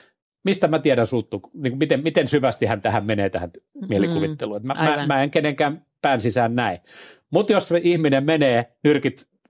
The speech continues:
Speaker 1: näin ja niin, niin hän, hän tietää sen myös itse, ja se on, se on ikään kuin itsestään selvää, että näin tapahtuu. Niin se on, se on hieno mahdollisuus myös jatkaa sitten sitä terapeuttista keskustelua, että huomasitko, että näin kävi, kun meillä on se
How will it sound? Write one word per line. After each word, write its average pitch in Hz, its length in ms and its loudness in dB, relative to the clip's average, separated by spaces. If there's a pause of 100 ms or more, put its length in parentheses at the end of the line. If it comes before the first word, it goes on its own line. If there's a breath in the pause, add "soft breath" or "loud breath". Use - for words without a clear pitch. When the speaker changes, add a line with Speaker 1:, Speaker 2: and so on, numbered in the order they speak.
Speaker 1:
näin 135 240 2
ja 104 80 -4 (960 loud breath)
niin, 123 160 0 (100)
niin 131 260 -2 (120)
hän, 160 240 -2
hän 156 180 0
tietää 160 340 2
sen 165 140 2
myös 175 200 2
itse, 202 400 0
ja 131 80 0
se 156 120 2
on, 139 140 -2
se 151 120 -2
on 147 100 0
ikään 147 200 0
kuin 170 140 2
itsestään 131 460 0
selvää, 110 600 0 (240)
että 110 240 -4
näin 123 220 0
tapahtuu. 110 560 -2
Niin 110 80 -4
se 170 140 2
on, 147 80 -2
se 151 160 0
on 135 180 0 (400 soft breath)
hieno 190 280 2
mahdollisuus 139 460 0
myös 139 180 0
jatkaa 143 300 0
sitten 123 280 -2
sitä 143 160 0
terapeuttista 127 600 0
keskustelua, 110 580 -2
että 113 140 -4
huomasitko, 104 420 -4
että 110 160 -6
näin 117 220 -4
kävi, 104 380 -2 (260)
kun 117 100 -8
meillä 120 160 2
on 110 60 2
se 135 200 -2